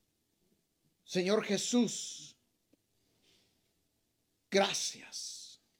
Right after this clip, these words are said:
porque tú prometiste que un día regresarías a traernos para que estemos nosotros donde tú estés. Queremos estar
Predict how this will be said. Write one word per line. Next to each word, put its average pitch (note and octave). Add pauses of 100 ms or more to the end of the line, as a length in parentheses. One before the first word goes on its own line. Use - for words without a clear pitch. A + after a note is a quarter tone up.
(1600)
porque F#3
tú A3+
prometiste F#3+
que F3
un E3
día E3
regresarías C#3+ (320)
a C3+
traernos E3 (460)
para F3
que E3+
estemos B3
nosotros F3+
donde C#3
tú F3+ (400)
estés. - (1900)
Queremos G3
estar D3+